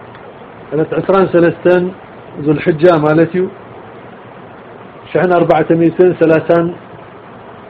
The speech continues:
حمشتان هجرية، كم ون هذا عسرت ورحة عسرت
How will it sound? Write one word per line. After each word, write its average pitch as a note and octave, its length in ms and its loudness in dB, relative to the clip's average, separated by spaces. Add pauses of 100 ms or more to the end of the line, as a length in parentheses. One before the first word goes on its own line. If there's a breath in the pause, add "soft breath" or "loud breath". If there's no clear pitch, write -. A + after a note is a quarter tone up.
(160)
حمشتان E3 680 -2 (640)
هجرية، F3+ 520 4 (3250)
كم F3+ 180 0
ون F#3+ 380 4 (1400)
هذا E3+ 280 2 (800)
عسرت E3+ 640 2
ورحة D#3+ 340 2
عسرت E3+ 720 2